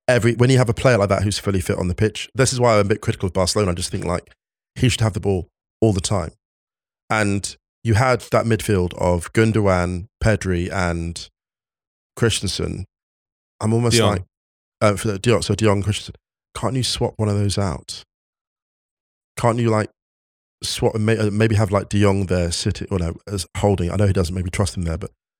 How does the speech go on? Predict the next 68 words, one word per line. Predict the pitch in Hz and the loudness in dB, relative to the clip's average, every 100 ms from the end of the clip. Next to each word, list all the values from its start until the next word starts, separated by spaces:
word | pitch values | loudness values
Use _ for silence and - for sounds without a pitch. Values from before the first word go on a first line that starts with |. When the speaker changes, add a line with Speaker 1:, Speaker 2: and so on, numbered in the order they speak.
| _ - | _ 0
Speaker 1:
De | 123 | 2
Jong | 120 104 | 4 2
holding | 113 110 95 | 2 2 0
Gundogan | 87 104 90 90 85 | 2 2 2 0 0
with | 87 - | -4 -2
Pedri, | 110 92 87 92 - _ _ _ _ _ _ _ _ _ _ _ _ _ - | -2 0 -4 -8 -12 _ _ _ _ _ _ _ _ _ _ _ _ _ -6
and | 110 | 0
then | 107 | 0
just | 101 - | -2 -4
have | 104 95 | -4 -2
someone | 107 101 | -2 0
else | 98 95 | 0 -2
high | - 98 | 0 -2
up | - | 0
on | 92 | -4
the | |
left. | 95 123 - | -2 -4 -2
Speaker 2:
João | 104 101 | -2 0
Felix | 101 92 85 | 0 0 -2
on | 92 | -4
the | 90 | -4
left. | 95 95 | -4 -4
I | |
think | 107 131 | -2 -2
if | |
João | 117 127 | 0 0
Felix | 104 110 95 | 2 0 -2
has | 98 | -4
had | 95 90 | -4 -4
a | |
blinder | 87 101 90 90 90 85 | -4 -4 -2 -2 -4 -4
of | 82 | -4
a | |
season, | - 90 87 80 | -4 -4 -4 -6
then | 80 | -8
maybe. | 80 82 82 95 - - | -6 -6 -6 -6 -8 -2
Speaker 1:
Maybe, | 101 101 92 95 | 2 2 2 0
yeah, | 92 95 90 82 | 2 0 0 -2
Speaker 2:
But | 120 | -2
the | 120 | 2
Speaker 1:
yeah. | |
Speaker 2:
problem | 147 135 127 | 4 4 4
is | 113 | 2
you've | 110 | 2
got | 127 | 2
Lamine | 117 120 123 113 | 2 2 2 2
Yamal | 107 107 107 104 | 2 2 2 0
coming | - 101 95 | -2 -4 -4
in | 95 | -4
on | 95 95 | -4 -4
that | 92 | -4
right-hand | 98 95 92 92 | -4 -4 -4 -4
side, | 107 95 | -4 -4
which | 95 | -4
has | 98 90 | -8 -8
meant | 101 104 87 | -4 -4 -4
that | 92 | -6
Rafinha's | 92 85 104 107 107 101 95 | -6 -6 -2 -2 0 -2 0
spot | - - 95 | -2 0 -2
is | 87 | -4
kinda | - - 95 92 | -10 -6 -4 -4
taken. | - 92 - - | -4 -6 -6 -8
Speaker 1:
It's | - - | -10 -4
gone. | 104 90 | 2 2
It's | 85 | 0
completely | - 95 90 85 | -4 -4 -4 -2
gone, | 92 85 | 0 0
yeah. | 87 87 | 0 -2